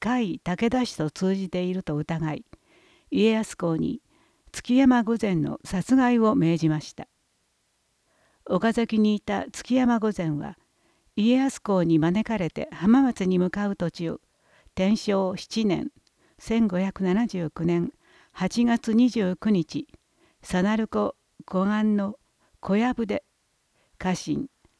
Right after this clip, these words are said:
野中重政によって殺害されました。首は岡崎に運ばれ、胴は清来院に葬られました。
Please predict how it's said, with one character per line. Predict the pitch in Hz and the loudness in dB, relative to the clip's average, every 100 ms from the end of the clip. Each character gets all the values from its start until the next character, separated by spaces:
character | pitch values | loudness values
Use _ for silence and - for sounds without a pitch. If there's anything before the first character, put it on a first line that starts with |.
| _ _ _ _ - | _ _ _ _ -2
野 | 202 247 | 2 4
中 | 220 - 180 | 2 -2 -6
重 | 160 - 202 262 | -6 0 4 4
政 | 233 220 202 | 2 0 -2
に | 190 | 0
よ | 190 | -4
っ | - | -6
て | - 220 - | -8 -10 -8
殺 | 170 160 160 | -8 -2 0
害 | 156 151 | 0 -4
さ | 156 | -8
れ | 147 | -4
ま | 156 170 | -4 -6
し | - | -12
た。 | - - _ _ _ _ _ _ _ _ _ _ | -18 -20 _ _ _ _ _ _ _ _ _ _
首 | - 196 202 208 | -6 -2 0 0
は | 196 - _ _ _ - | -2 -6 _ _ _ -4
岡 | 190 240 | 0 2
崎 | 240 247 247 | 2 0 2
に | 220 190 | 0 0
運 | 196 208 | -2 -2
ば | 190 | -4
れ、 | 180 190 _ _ _ _ _ 214 | -6 -10 _ _ _ _ _ 0
胴 | 254 233 | 2 2
は | 180 160 - _ _ _ _ | 0 -8 -14 _ _ _ _
清 | - 254 269 | 0 2 4
来 | 277 247 | 4 2
院 | 175 151 | 0 -2
に | 156 151 - | -2 -4 -6
葬 | - 202 214 185 | 2 4 4 0
ら | 175 | -2
れ | 175 | -2
ま | 170 | -4
し | - - | -8 -12
た。 | 139 | -14